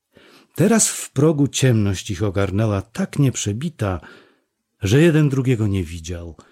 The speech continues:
Deszczyk teraz uczynił się z mgły, drobny, przenikliwy, chłodny. "Złodziejska noc",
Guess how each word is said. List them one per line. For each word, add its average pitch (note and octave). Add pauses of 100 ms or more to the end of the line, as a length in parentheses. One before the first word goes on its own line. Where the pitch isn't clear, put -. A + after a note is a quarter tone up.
(640)
Deszczyk B2
teraz G#2+
uczynił G#2+
się G2+
z E2+
mgły, G2 (480)
drobny, A#2
przenikliwy, G2 (340)
chłodny. E2+ (840)
"Złodziejska F#2
noc", F#2+